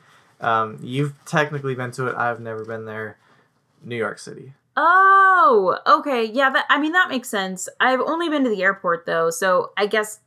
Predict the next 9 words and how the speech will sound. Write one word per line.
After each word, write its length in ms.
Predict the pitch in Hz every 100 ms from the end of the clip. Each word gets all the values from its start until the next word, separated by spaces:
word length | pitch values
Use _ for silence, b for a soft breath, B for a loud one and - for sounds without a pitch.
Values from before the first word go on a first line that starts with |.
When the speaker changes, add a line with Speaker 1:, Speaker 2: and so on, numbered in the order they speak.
| _ -
Speaker 2:
technically 1120 | - - 160 165 _ 208 214 214 240 247 247
I've 200 | 247 233
been 200 | 247 240
there. 440 | 254 254 254 254 _
Speaker 1:
Yeah, 160 | 127 101
but 160 | 104 -
you 60 | 127
haven't 260 | 104 104
really 260 | 107 98